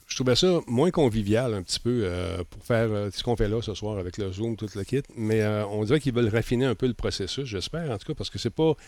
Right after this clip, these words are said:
t'essaies d'expliquer Teams à quelqu'un qui, euh, qui est pas vraiment dans le business, c'est pas évident, mais c'est peut-être pas leur marché non plus. Mais, euh, les, les,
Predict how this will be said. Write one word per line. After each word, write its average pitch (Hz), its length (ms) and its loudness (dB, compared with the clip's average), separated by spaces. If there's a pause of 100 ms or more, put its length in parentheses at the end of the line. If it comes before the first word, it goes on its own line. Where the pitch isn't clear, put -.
(160)
t'essaies 139 180 4
d'expliquer 165 380 2
Teams 160 340 4
à 113 100 0
quelqu'un 123 560 0
qui, 104 440 -4
euh, 95 160 -2
qui - 100 -4
est 101 60 -2
pas 135 100 0
vraiment 117 300 2
dans 107 100 0
le 95 60 -2
business, 98 420 -2 (220)
c'est - 180 -4
pas 107 160 0
évident, 98 320 -2
mais 117 80 -6
c'est - 180 -8
peut-être 123 200 2
pas 131 100 4
leur 110 200 4
marché 107 340 -2
non 95 160 -4
plus. 117 180 -6 (500)
Mais, 98 300 0
euh, 92 500 0 (200)
les, 101 180 -10
les, 113 220 -6